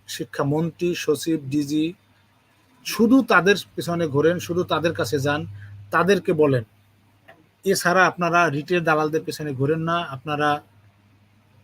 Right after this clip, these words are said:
Facebook পেজ দিয়ে সবকিছু করে ফেলতে চান না। আর এই যে ভুইফোর সাংবাদিক হঠাৎ করে গজিয়ে উঠলো, এই যে ক্যাম্পাস ম্যাম্পাস কি আছে, শিহাব মিহাব, এদের পেছনে ঘোরেন না। আসলে ঘুরলে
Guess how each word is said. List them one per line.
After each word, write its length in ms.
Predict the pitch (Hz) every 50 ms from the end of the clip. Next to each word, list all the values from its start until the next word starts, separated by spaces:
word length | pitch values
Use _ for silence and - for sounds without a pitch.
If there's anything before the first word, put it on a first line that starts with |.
| - - _ _ _ _ _ _ - _ _ -
Facebook 320 | 185 196 185 190 226 233 -
পেজ 200 | 220 196 202 185
দিয়ে 140 | 170 196 180
সবকিছু 320 | - 165 - - 175 - 175
করে 180 | - 170 165 160
ফেলতে 200 | 151 165 151 156
চান 260 | - - 156 151 147
না। 180 | 147 143 147 139 135 123 - - - - _ _ _ _ - _ _ _ _ _ _ _ _ _ -
আর 220 | 160 165 170 165
এই 80 | 175 170
যে 120 | 160 170
ভুইফোর 380 | 139 135 156 185 - - 147 135
সাংবাদিক 440 | - 175 170 170 170 165 165 165 139
হঠাৎ 220 | 131 165 214 220 220 -
করে 160 | 214 202 190
গজিয়ে 280 | 165 170 165 160 180 175
উঠলো, 280 | 170 - - 165 160 156 156 - _ _ _ _ _ _ _ _ -
এই 80 | 175 160
যে 100 | 165 165
ক্যাম্পাস 360 | - 180 170 160 180 175 160 -
ম্যাম্পাস 260 | 170 165 156 170 156 -
কি 100 | - 175 170
আছে, 160 | 160 143 165 151
শিহাব 320 | - - 165 170 180 165 160
মিহাব, 220 | 170 160 160 151 151
এদের 180 | 151 156 156
পেছনে 280 | - 160 - - 160 151
ঘোরেন 240 | 131 135 147 156 156
না। 100 | 147 139
আসলে 300 | 131 - - 123 117 107 - _ _ _ _ _ _ _ _ _ _ _ _ _ _ _ - 127
ঘুরলে 440 | 113 151 165 175 175 180 190 226